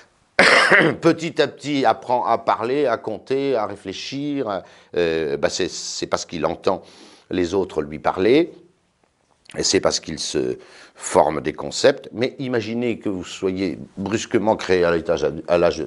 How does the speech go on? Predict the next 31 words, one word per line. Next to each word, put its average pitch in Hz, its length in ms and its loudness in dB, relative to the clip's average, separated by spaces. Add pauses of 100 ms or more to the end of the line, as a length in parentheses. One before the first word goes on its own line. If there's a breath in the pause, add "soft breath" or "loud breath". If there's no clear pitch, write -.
à 73 120 -2
l'âge 76 180 0
adulte, 117 380 -4 (560 loud breath)
euh, 65 680 0 (300)
votre 58 300 -8
intelligence 67 440 -4
serait - 260 -12
incapable - 500 -6
de - 80 -12
fonctionner. - 600 -6 (260)
Incapable. - 600 0 (1120)
Le 78 120 6
langage, 92 420 6
ça - 120 -10
s'apprend. - 320 -6 (1900 loud breath)
Et 110 80 8
même 175 200 8
les 131 100 8
philosophes 131 720 4 (1000 soft breath)
ont, 107 140 2 (140)
ont 90 300 0
admis 127 340 6
que 139 120 2
le, 101 200 6
le, 98 120 0
le 117 140 4
langage 139 500 2 (240 loud breath)
ne 120 60 -4
pouvait 139 220 4
pas 202 160 4
tr-, - 140 -10